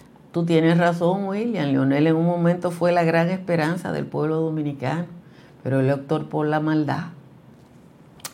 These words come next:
Él optó por la maldad. Y la maldad, él y su gente. Eso de las escuelas que yo le enseñé a ustedes,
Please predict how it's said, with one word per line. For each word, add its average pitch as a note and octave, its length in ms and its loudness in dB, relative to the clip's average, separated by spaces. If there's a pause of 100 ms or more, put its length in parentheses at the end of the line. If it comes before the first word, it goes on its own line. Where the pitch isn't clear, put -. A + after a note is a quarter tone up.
Él - 180 -12
optó B2+ 320 -4
por C#3 100 0
la C#3 140 2
maldad. D3 460 0 (600)
Y C3+ 100 2
la C#3 160 4
maldad, E3 920 4
él F3 240 6
y F3+ 60 2
su F3+ 160 2
gente. F3+ 460 0 (280)
Eso C#4+ 320 8
de D4+ 100 6
las C4 200 6
escuelas D3+ 380 2
que C#3 120 0
yo D3 120 2
le F3 100 2
enseñé E3+ 400 2
a E3 80 -2
ustedes, E3 380 -8